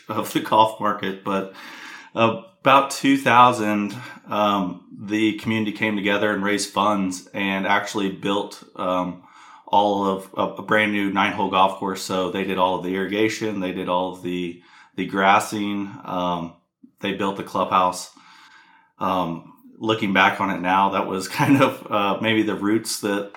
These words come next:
I've built upon, you know, into this current project and, and how we're doing it. But, you know, at the time, it was a blast being a fifth, sixth grader, going up after, after school and working with your, with your dad and putting in irrigation and,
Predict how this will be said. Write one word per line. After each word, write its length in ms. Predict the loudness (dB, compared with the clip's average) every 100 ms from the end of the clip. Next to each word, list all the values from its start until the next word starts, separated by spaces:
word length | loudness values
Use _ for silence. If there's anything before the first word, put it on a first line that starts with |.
| -10
I've 220 | -4 -4 -2
built 220 | -4 -4
upon, 560 | -2 2 2 2 -2
you 60 | -4
know, 200 | -2 -4
into 300 | -4 -6 -6
this 180 | -6 -6
current 360 | -4 -2 -2
project 520 | 0 0 0 -2 -6 -6
and, 260 | -8 -8 -8
and 160 | -8
how 400 | -4 -2 -2 -6 -10
we're 220 | -10 -10
doing 320 | -2 -2 0
it. 260 | -2 -6 -6
But, 400 | -2 0 -2 -8 -20 -20 -20 -20 -14 -2
you 80 | 2
know, 100 | 2
at 100 | 2
the 80 |
time, 320 | 0 2 4 2
it 60 |
was 140 | -2 -4
a 60 |
blast 400 | 2 4 4 2
being 160 | -4 -4
a 60 |
fifth, 300 | -4 -4 -6
sixth 360 | -6 -8 -8 -6
grader, 400 | -4 -2 -2 -4
going 240 | -2 -2
up 160 | -2 0
after, 420 | 0 0 -2 -6 -6
after 280 | -2 -2 -2
school 440 | -6 -4 -2 0 -2
and 160 | -2
working 260 | -2 -2 -6
with 140 | -6
your, 220 | -6 -8 -10
with 140 | -12 -8
your 80 | -4
dad 280 | -2 -2
and 140 | -2 -4
putting 180 | -6 -4
in 140 | -4
irrigation 640 | -4 -4 -2 -4 -4 -4 -4
and, 240 | -6 -8